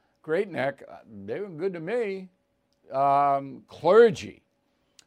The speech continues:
high or very high trustworthy, uh, and ethics, thirty-six percent. That's a disaster for the clergy. Members of Congress, nine percent. Talk about a disaster. I mean, Americans loathe Congress.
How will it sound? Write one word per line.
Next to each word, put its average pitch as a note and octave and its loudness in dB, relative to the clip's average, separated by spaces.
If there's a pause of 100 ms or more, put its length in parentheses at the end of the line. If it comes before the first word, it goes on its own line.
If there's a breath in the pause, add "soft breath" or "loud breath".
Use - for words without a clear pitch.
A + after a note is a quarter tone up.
(520)
high E3 2
or E3 0
very D#3+ 0
high D3+ 2
trustworthy, B2+ -6
uh, A2+ -2
and G#2 -10
ethics, E3+ -10 (440)
thirty-six D3+ -8
percent. A2 -12
That's C3 -8
a G#2+ -16
disaster F#2 -10
for - -20
the C#2+ -20
clergy. G#2 -16 (580)
Members C#3+ -6
of C3 -10
Congress, D3 0
nine D3+ 0
percent. C#3 -6
Talk D#3 0
about B2 -2
a A2 -6
disaster. A2 -6 (840)
I A2+ -12
mean, B2 -10
Americans C3 -6
loathe A#2 -4
Congress. G#2+ -8